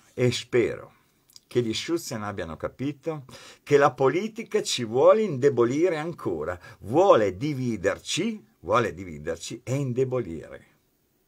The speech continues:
Cioè questa è l'operazione vera,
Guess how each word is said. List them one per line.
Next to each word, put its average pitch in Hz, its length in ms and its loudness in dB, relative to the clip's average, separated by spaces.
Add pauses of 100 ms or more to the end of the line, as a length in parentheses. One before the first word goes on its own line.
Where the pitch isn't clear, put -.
(500)
Cioè - 160 -14
questa 202 380 0
è 101 100 -6
l'operazione 87 880 -8
vera, 71 440 -10